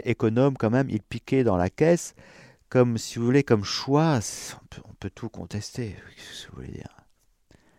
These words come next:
Judas s'occupait des sous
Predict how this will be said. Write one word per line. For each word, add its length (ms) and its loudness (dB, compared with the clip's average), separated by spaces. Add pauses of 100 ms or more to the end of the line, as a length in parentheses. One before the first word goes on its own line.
(1600)
Judas 840 -4 (600)
s'occupait 960 -8 (340)
des 220 -6
sous 500 -16